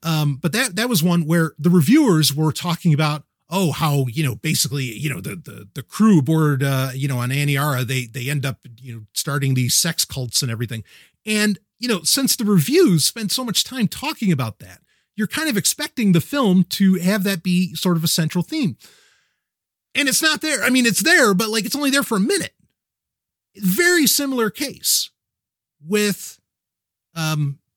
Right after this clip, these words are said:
you know, you know, with, with, with, uh, with Voyagers here, where that's supposedly the big premise is that everybody's gonna get sexy, and, you know, it doesn't happen,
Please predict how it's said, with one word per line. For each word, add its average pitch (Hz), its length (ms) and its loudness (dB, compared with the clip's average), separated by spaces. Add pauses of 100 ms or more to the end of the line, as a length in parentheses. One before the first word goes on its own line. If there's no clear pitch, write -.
(280)
you 185 300 -6
know, 180 120 -4
you 190 120 -4
know, 175 60 4
with, 160 240 0
with, 151 220 -8
with, 160 220 -2
uh, 143 120 0
with 151 140 -4
Voyagers 214 440 0
here, - 160 -12 (840)
where 196 320 2
that's - 560 -2
supposedly 202 560 2
the 165 80 4
big 170 160 2
premise 220 720 -2
is 151 80 -4
that 175 140 2
everybody's 214 280 4
gonna 220 160 0
get 226 160 -2
sexy, 160 520 -2 (380)
and, 185 380 2
you 208 60 0
know, 185 120 -4
it 170 100 0
doesn't 202 300 2
happen, 160 420 -2